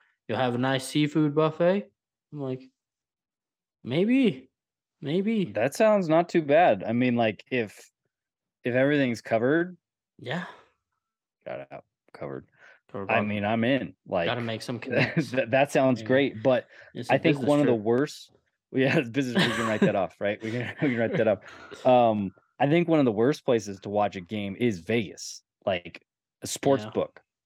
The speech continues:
Speaker 2: unless if you're paying the crazy money, like, there's no place to sit.
Speaker 1: Yeah.
Speaker 2: Y-, they charge the same amount for a chair there and bottle service that you would have to p-, spend it on a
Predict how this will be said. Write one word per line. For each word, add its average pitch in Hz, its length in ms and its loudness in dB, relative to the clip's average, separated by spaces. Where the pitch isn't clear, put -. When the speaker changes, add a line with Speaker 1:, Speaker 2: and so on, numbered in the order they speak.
Speaker 2:
unless 135 440 0
if 139 180 -2
you're 123 100 -2
paying 131 420 0
the 104 200 -2
crazy 131 460 0
money, 117 260 2
like, 117 220 0
there's 107 160 -2
no 117 180 0
place 131 300 -2
to 151 80 -2
sit. - 440 0
Speaker 1:
Yeah. 113 320 -10
Speaker 2:
Y-, 120 160 -6
they 127 240 0
charge 139 400 0
the 123 80 0
same 131 280 -2
amount 120 340 0
for 107 160 -4
a 95 40 -8
chair 120 440 0
there 123 360 2
and 101 160 -4
bottle 123 320 2
service 107 500 -10
that 95 160 -12
you 107 80 -2
would 110 100 2
have 113 260 -2
to 107 100 -4
p-, - 160 -14
spend 117 440 0
it 107 180 -2
on 113 240 0
a 101 280 2